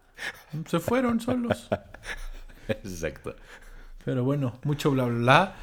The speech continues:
Speaker 1: Y empecemos con ciertas notas que nos parecieron relevantes para el fin de semana. Algunas le tuvimos que escarbar. Mucho chisme deportivo.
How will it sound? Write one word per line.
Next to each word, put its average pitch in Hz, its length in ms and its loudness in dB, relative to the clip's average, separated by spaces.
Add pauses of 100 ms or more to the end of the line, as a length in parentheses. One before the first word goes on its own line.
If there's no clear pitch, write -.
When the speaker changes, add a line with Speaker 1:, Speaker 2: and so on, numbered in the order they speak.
(440)
Speaker 1:
Y 175 140 2
empecemos 180 540 2
con 185 380 6
ciertas 165 380 0
notas 156 320 -2
que 151 180 0
nos 147 140 -2
parecieron 123 420 -2
relevantes 113 360 -4
para 113 120 -4
el 107 80 -8
fin 123 140 -2
de 120 60 -4
semana. 160 420 -4
Algunas 131 420 0
le 120 80 0
tuvimos 123 360 -2
que 131 120 0
escarbar. 117 680 0 (540)
Mucho 185 240 -2
chisme 180 300 2
deportivo. 196 640 2